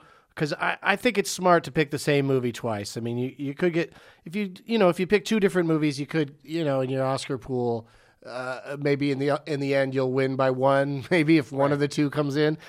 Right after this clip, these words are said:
Speaker 1: you know, you, it's kind of a risk to vote for the same thing for both. But I think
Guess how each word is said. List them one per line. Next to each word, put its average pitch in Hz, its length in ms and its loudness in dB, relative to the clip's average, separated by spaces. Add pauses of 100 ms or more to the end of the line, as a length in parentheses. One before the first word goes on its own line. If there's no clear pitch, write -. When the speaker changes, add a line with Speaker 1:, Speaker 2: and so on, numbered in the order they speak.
(200)
Speaker 1:
you 139 140 0
know, 135 80 6
you, 135 260 4
it's 143 220 -4
kind 143 180 0
of 143 60 0
a 147 60 2
risk 143 300 2
to 143 120 -4
vote 139 340 -4
for 147 120 -10
the 135 80 -6
same 139 260 -4
thing 143 180 -4
for 143 120 -6
both. 139 340 -4
But 123 80 -8
I 120 80 -6
think 147 340 -8